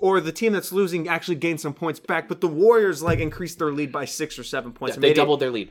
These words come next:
Speaker 1: made it look even worse. It was horrible, horrible,
Speaker 2: Yeah.
Speaker 1: horrible, horrible display from everyone on. But that's why I was encouraged going into game four because I knew as bad as the Rockets starters had been playing,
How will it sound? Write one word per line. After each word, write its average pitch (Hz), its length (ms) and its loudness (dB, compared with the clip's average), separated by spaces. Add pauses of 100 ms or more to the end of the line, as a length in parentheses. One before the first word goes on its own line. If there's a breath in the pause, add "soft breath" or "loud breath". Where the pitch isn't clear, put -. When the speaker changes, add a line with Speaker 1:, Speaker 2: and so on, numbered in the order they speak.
Speaker 1:
made 202 200 4
it 196 80 4
look 185 180 2
even 151 300 -2
worse. 135 240 -2
It - 20 -4
was 135 100 -6
horrible, 135 640 0
horrible, 170 320 -2
Speaker 2:
Yeah. 151 80 -10
Speaker 1:
horrible, 131 380 -4
horrible 131 440 -4
display 117 400 -6
from 170 220 -6
everyone 170 320 -2
on. 135 240 0
But 175 180 2
that's 233 240 -4
why 220 260 2
I 190 100 2
was 190 120 0
encouraged 175 440 -6
going 160 160 -4
into 190 180 -2
game 143 200 -4
four 185 260 -2
because 170 200 -6
I 208 120 2
knew 208 420 0 (220 loud breath)
as 170 120 -4
bad 226 260 0
as 190 160 0
the 180 100 -2
Rockets 175 360 -2
starters 165 360 -4
had 135 160 -8
been 123 160 -4
playing, 160 500 -4